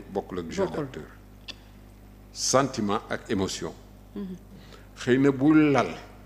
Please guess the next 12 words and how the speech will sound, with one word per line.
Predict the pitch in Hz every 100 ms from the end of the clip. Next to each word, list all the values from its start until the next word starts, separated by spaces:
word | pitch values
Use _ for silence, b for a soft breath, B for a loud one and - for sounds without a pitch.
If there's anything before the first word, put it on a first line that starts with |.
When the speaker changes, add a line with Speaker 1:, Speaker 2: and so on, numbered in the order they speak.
| - - - - B B B B
Speaker 1:
day | 90 113
lal | 127 135
ba | 117
nga | 120
xam | - 123
ne | 110
nii | 90 123 - - - 113
jeu | 98 123 139
bi | 117
nga | 123 156
war | 165
a | 151